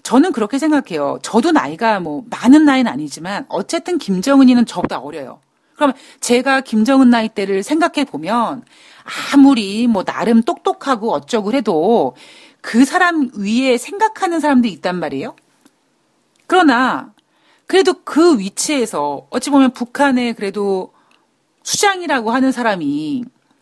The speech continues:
주변에 연륜 있고 나이 많은 참모들이 노련하게 또 이렇게 좀 뭔가 또 조언을 하겠죠. 뭐 조언 잘못했다가 뭐,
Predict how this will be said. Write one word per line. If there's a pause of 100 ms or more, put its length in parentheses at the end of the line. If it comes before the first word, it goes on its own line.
(160)
주변에 (680)
연륜
있고 (180)
나이
많은
참모들이
노련하게
또
이렇게 (480)
좀
뭔가
또
조언을
하겠죠.
뭐
조언
잘못했다가
뭐,